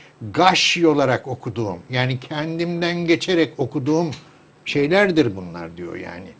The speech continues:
Yunan kültürüne ait şeyler. Neyse, e, vaktimiz azalıyor. Asıl şeye gelelim. E, halk evlerinde bin dokuz yüz otuz dokuzda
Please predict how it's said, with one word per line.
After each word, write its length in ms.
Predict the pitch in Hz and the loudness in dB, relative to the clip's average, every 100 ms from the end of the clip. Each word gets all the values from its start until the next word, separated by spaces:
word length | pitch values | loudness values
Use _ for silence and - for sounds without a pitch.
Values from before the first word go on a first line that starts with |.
| _ | _
Yunan 340 | 104 98 101 95 | -14 -10 -10 -10
kültürüne 440 | - 90 95 90 | -14 -12 -14 -12
ait 300 | 87 85 82 | -14 -14 -12
şeyler. 400 | - 80 - 123 - - - - | -10 -10 -12 -14 -16 -20 -20 -12
Neyse, 200 | 139 107 | -8 -6
e, 60 | 110 110 110 107 104 104 | -6 -10 -12 -8 -8 -2
vaktimiz 440 | 110 - 104 107 | -4 -2 -10 -8
azalıyor. 480 | 98 101 107 107 131 - - - - | -6 -6 -4 -4 -6 -8 -20 -20 0
Asıl 340 | - - 120 113 - | 2 2 -2 -10 -10
şeye 280 | - 110 110 | -8 -6 -4
gelelim. 440 | 98 95 101 175 - _ - - - - - - - - _ - _ _ - | -6 -6 -4 -4 -6 _ -20 -20 -20 -20 -20 -20 -20 -20 _ -20 _ _ 0
E, 240 | 135 131 123 | 4 4 8
halk 300 | 190 190 - | 10 10 12
evlerinde 720 | 156 135 123 120 123 170 190 | 8 10 4 2 4 4 4
bin 140 | 147 147 | 2 2
dokuz 280 | 139 151 120 | 2 0 -2
yüz 100 | 120 | -4
otuz 340 | 120 131 110 | -2 -2 0
dokuzda 640 | 113 - 110 104 143 165 | -2 -2 -6 0 2 2